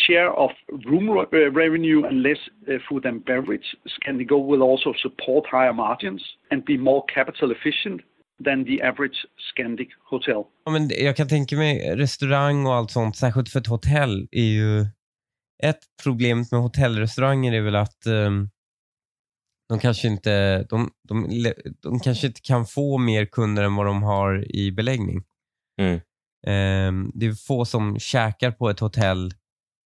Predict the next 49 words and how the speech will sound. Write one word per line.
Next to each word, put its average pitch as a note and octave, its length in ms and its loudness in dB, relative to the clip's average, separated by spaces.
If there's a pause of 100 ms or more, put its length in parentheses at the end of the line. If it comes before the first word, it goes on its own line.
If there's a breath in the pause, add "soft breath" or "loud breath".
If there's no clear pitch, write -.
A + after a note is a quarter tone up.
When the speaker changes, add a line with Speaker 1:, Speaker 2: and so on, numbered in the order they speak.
(960)
Speaker 2:
som G2+ 560 0
inte A2 280 0
bor A2+ 240 -2
där, F2+ 220 -2 (680)
tänker F#2 160 0
Speaker 3:
Mm. F2 80 -2
Speaker 2:
jag. F2+ 140 -2 (760)
Och A#2 120 -2
Speaker 3:
Det - 60 -12
är A#2 220 2
Speaker 2:
sen G#2+ 100 2
Speaker 3:
inte G#2 140 -2
en D#2+ 80 -4
jävligt F2 320 0
bra E2 160 -2
restaurang. D#2+ 380 -8 (800)
Speaker 2:
Va? A#2+ 260 2 (640)
Speaker 3:
Om E2+ 80 -2
det E2+ 60 0
inte D#2+ 140 -4
är E2 40 0
en E2 60 -2
jävligt E2+ 380 0
bra - 140 -2
Speaker 2:
Ja, A#2 100 2
om A#2+ 80 2
det A#2 40 2
Speaker 3:
restaurang. A2+ 240 2
Speaker 2:
inte A2 120 0
är G#2+ 40 2
en G2+ 60 0
jävligt F#2 220 0
bra. - 140 -4
Haymarket C3+ 760 0
är G#2+ 40 0
ju G#2 140 2
en G2+ 140 -2
trevlig G#2 460 -2
bar G#2 260 0
där, D#2 240 -4
tycker F#2 240 -10
jag. F#2 100 -4
Jag A2+ 60 2
har B2+ 80 2
Speaker 3:
Mm. F#2 240 -2
Speaker 2:
aldrig A2 220 -2
ätit A#2 340 -2 (320)
där. - 220 -6 (440)
Men A2+ 260 2